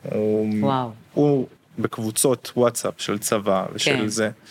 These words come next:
Speaker 1: והוא מקבל את העדכונים, הוא מקבל את הכל, והוא הדריך אותנו, "אתם דוך לצאלים. דוך,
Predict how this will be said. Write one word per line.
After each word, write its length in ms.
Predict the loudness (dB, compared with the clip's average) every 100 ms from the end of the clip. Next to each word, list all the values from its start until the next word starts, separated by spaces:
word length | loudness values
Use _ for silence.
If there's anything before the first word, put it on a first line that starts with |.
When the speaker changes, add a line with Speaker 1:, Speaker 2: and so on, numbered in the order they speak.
| -20 -20 -20 _ -2
Speaker 1:
והוא 120 | -2
מקבל 380 | 2 2 4 4
את 100 | 4
העדכונים, 540 | 2 0 0 2 2
הוא 100 | 2 0
מקבל 340 | 0 4 2
את 120 | 2
הכל, 260 | -2 0 0
והוא 120 | 2
הדריך 320 | 2 2 2 0
אותנו, 340 | 0 0 0 -2
"אתם 300 | -2 0 0
דוך 260 | 0 0 -2
לצאלים. 480 | -2 0 2 0 -6 -10 _ _ _ _ _ _ -10
דוך, 480 | 2 2 2 -6